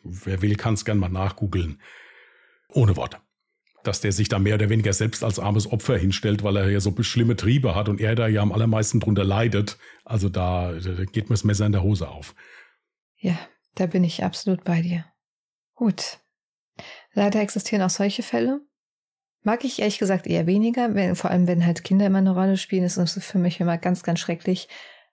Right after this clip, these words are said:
Speaker 2: Aber ja, das gehört auch zu True Crime dazu. Eure Meinung interessiert uns, wie gesagt. Lasst sie uns gerne unter Instagram oder Twitter unter dem Bild wissen. Gut,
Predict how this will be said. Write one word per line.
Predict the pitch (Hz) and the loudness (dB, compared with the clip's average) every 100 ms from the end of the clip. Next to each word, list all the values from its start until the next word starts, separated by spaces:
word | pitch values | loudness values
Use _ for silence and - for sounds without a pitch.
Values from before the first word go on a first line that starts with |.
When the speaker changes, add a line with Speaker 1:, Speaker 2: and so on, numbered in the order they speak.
| _ | _
Speaker 2:
Aber | 185 170 175 | 0 0 2
ja, | 170 160 - | 0 -2 -6
das | 208 185 | -6 -2
gehört | 190 185 - | 0 0 -2
auch | 175 | -4
zu | - - | -4 -6
True | 180 - 175 | -6 -4 -4
Crime | - 170 | 0 0
dazu. | 170 175 - - - _ _ _ - - _ - | 0 -2 -6 -8 -10 _ _ _ -20 -20 _ -6
Eure | 202 | 0
Meinung | 202 196 202 | 2 4 2
interessiert | 196 180 185 - | 2 -2 -4 -2
uns, | 190 180 | 0 0
wie | 185 | -2
gesagt. | 175 170 170 170 - - _ _ | -4 -4 -4 -4 -10 -14 _ _
Lasst | 190 180 | -2 -2
sie | - | 0
uns | 180 - | 0 0
gerne | 175 165 165 170 - _ _ - | 0 2 0 -4 -8 _ _ -4
unter | 208 190 | -2 0
Instagram | 180 190 - 180 175 170 170 175 170 _ - | 0 0 -2 -2 0 0 0 0 -4 _ -4
oder | 226 208 190 | -2 -2 -2
Twitter | - 170 180 170 175 - _ _ _ _ - | -4 -4 -2 0 -2 -6 _ _ _ _ -4
unter | 370 | -2
dem | 370 269 | 0 0
Bild | 202 165 - _ | 2 0 -2 _
wissen. | - 143 - 185 - _ - - - - - _ _ _ _ _ _ _ | -6 -6 -6 -10 -12 _ -20 -20 -20 -20 -20 _ _ _ _ _ _ _
Gut, | 440 415 - | 0 0 -2